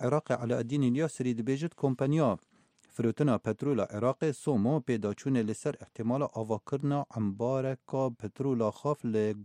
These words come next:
Kuriya Başûr û Japonê durist biket, li gor nexşa zêdekirina firotina petrolê bo welatên Asya. Rêveberê Somo her wesa got, stratejiya nî ya kompanyê durustkirina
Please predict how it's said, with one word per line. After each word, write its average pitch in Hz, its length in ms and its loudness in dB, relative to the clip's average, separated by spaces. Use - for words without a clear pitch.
Kuriya 120 380 2
Başûr 101 480 -2
û - 20 2
Japonê 110 500 -2
durist 131 280 -4
biket, 165 220 -6
li 185 60 2
gor 160 260 4
nexşa 135 340 0
zêdekirina 117 500 -2
firotina 117 420 -4
petrolê 117 480 -2
bo 110 160 0
welatên 104 360 -2
Asya. 90 320 -6
Rêveberê 165 480 2
Somo 151 380 0
her 127 100 2
wesa 113 320 0
got, 95 260 -6
stratejiya 135 720 -4
nî 135 160 0
ya 120 100 2
kompanyê 113 500 -2
durustkirina 127 640 -4